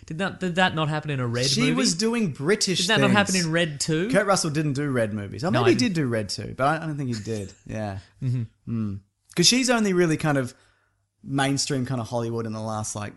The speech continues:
Speaker 2: five or eight years.
Speaker 1: That's true.
Speaker 2: So, yeah. Mm. Who knows, Mason?
Speaker 1: Mm.
Speaker 2: Anyway, I'm excited for whatever one this is. Are you excited for it?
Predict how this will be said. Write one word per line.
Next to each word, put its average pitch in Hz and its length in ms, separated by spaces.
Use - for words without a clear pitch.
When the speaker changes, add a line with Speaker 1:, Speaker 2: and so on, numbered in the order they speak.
Speaker 2:
five - 580
or 110 100
eight 104 140
years. 110 400
Speaker 1:
That's 110 180
true. 110 240
Speaker 2:
So, 110 340
yeah. 107 340
Mm. 104 240
Who 233 80
knows, 135 240
Mason? 110 340
Speaker 1:
Mm. 147 580
Speaker 2:
Anyway, 165 220
I'm 165 140
excited 151 360
for 120 380
whatever 123 360
one 110 200
this 110 220
is. 107 420
Are 139 60
you 127 100
excited 127 340
for 143 240
it? 208 80